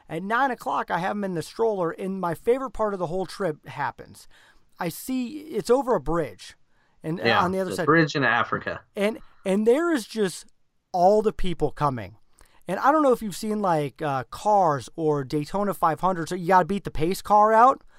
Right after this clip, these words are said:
Speaker 1: So I take off in a sprint with the stroller, and I get barely by, like, inches in front of this, like, mass of people. And, uh, they're all behind me. Thankfully, Kilimanjaro Safari,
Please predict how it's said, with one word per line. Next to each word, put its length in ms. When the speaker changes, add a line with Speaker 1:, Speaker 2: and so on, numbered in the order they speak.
Speaker 1:
So 340
I 160
take 300
off 240
in 140
a 80
sprint 720
with 240
the 140
stroller, 720
and 360
I 200
get 480
barely 500
by, 220
like, 400
inches 680
in 140
front 320
of 60
this, 220
like, 160
mass 560
of 160
people. 560
And, 340
uh, 300
they're 180
all 100
behind 280
me. 60
Thankfully, 460
Kilimanjaro 640
Safari, 720